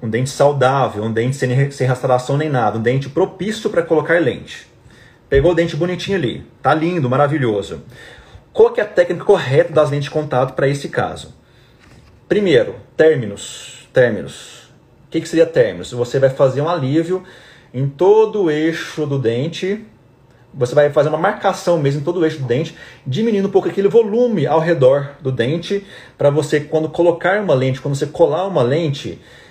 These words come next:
não haver degrau entre a lente e o dente. Primeiro desgaste que se faz. Esse desgaste, ele, por exemplo, eu faço microscopicamente. Microscopicamente ou através de lupas de aumento.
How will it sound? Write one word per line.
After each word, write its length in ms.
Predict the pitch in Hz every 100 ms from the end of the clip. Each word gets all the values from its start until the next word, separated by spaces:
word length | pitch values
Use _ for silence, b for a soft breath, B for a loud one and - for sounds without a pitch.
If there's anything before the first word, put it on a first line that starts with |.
| B
não 220 | - 165 180
haver 240 | 160 170
degrau 640 | 190 156 156 151 107 - - - -
entre 280 | 123 135
a 40 | 139
lente 420 | 131 131 156 -
e 120 | 160
o 60 | 185
dente. 520 | 143 113 104 - - _ _ _ _ _ _ _ _ _ _ _ _ _ _
Primeiro 640 | 127 123 131 151 165 - - -
desgaste 680 | 135 151 147 151 190 -
que 80 | 180
se 120 | 196
faz. 480 | - 107 - - - B B B B B -
Esse 260 | 180 233 190
desgaste, 800 | 160 120 143 156 139 - - -
ele, 520 | - 131 139 135 120 101
por 160 | 127
exemplo, 260 | 117 113 -
eu 160 | 139 180
faço 420 | - 147 165 -
microscopicamente. 1120 | 151 202 190 175 - 165 - 185 123 - -
Microscopicamente 1160 | 110 160 220 180 170 151 143 156 143 143 190 -
ou 40 |
através 500 | 185 190 156 139 156
de 120 | 151 151
lupas 320 | 156 160 147
de 40 |
aumento. 460 | 175 165 110 -